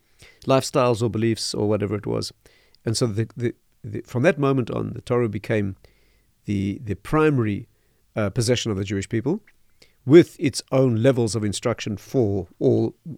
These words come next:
of humankind. And, uh, of course, any of them who insists on doing it our way can convert.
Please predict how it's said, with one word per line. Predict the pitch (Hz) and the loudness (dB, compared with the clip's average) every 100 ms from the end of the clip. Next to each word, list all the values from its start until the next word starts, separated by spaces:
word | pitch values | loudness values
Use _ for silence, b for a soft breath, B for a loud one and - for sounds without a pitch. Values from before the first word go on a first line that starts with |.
| - | -8
of | 104 | -4
humankind. | 120 120 117 131 180 - b b b b b b _ | -2 -4 -2 -4 -4 -12 b b b b b b _
And, | 113 104 110 101 | -2 0 -2 -4
uh, | 113 104 98 101 117 b | -2 -2 -2 -4 -8 b
of | - | -10
course, | - 151 - | 2 2 4
any | 117 123 | 0 0
of | 104 | 2
them | 107 101 | -2 -2
who | 104 | -2
insists | 101 92 - 220 - | -2 -2 2 2 2
on | 117 | 0
doing | 107 107 | 0 -4
it | 107 | -4
our | 98 | -4
way | 110 113 | -2 -4
can | - | -6
convert. | 120 156 220 202 | -4 0 0 -2